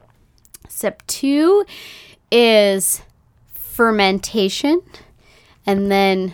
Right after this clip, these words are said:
step three essentially is adding yeast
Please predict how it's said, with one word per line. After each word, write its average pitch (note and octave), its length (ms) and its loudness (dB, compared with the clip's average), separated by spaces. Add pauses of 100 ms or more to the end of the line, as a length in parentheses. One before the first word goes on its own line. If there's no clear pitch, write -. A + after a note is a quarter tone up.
(120)
step - 360 0
three D4 880 4
essentially G#3 880 0
is F#3 440 0 (400)
adding A3+ 720 2 (880)
yeast B3+ 920 0